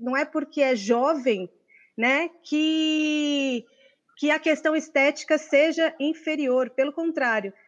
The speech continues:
muitas vezes, né, e eu, como organizadora do Vamos Que Venimos, por exemplo, presenciei inúmeros espetáculos de teatro jovem, de grupos jovens,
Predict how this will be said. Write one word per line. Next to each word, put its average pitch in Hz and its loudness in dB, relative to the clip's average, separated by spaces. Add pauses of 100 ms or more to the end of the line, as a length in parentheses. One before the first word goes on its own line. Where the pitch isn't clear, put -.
(220)
muitas 285 0
vezes, 294 2
né, 262 -2
e 247 2
eu, 294 2 (200)
como 269 4
organizadora 254 0
do 240 -4
Vamos 254 -4
Que 247 -6
Venimos, 226 -2
por 220 -6
exemplo, 240 -2 (320)
presenciei 285 2
inúmeros 302 4
espetáculos 254 -2
de 220 -8
teatro 247 -4
jovem, 247 0
de 226 -6
grupos 269 -2
jovens, 240 -2